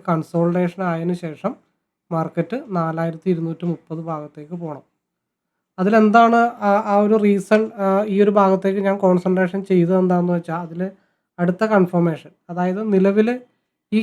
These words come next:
ക്യാൻഡലിൻ്റെ ഡേ ഹൈ വന്നിരിക്കുന്നത് ഈ ഒരു റെഡ് ക്യാൻഡിലാണ്. ആ ഒരു റെഡ് ക്യാൻഡിലിൻ്റെ ഹൈ എന്ന് പറയുന്നത് നാലായിരത്തി ഇരുന്നൂറ്റി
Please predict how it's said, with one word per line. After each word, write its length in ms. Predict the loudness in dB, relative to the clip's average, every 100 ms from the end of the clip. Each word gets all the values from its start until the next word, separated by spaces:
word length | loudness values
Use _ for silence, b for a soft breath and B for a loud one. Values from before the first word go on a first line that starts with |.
| 2
ക്യാൻഡലിൻ്റെ 480 | 4 4 2 0 0 0
ഡേ 80 | 0 2
ഹൈ 100 | 0 2
വന്നിരിക്കുന്നത് 580 | 2 2 0 0 0 0 -6 -4
ഈ 20 | -4
ഒരു 80 | -4 -4
റെഡ് 180 | -8 _
ക്യാൻഡിലാണ്. 500 | -6 -6 -6 -8 -10 -18 _ _ -4
ആ 20 | -2
ഒരു 60 | 0 0
റെഡ് 180 | -2 0
ക്യാൻഡിലിൻ്റെ 400 | 0 0 0 0
ഹൈ 120 | 2 0 2
എന്ന് 160 | 0 0
പറയുന്നത് 460 | -2 -2 -4 -6 -8 -10 _ _ _ _ _ _ _ _ -4 2
നാലായിരത്തി 800 | 4 4 2 2 0 -4 -6 -8 -6 -4
ഇരുന്നൂറ്റി 520 | 0 4 4 2 0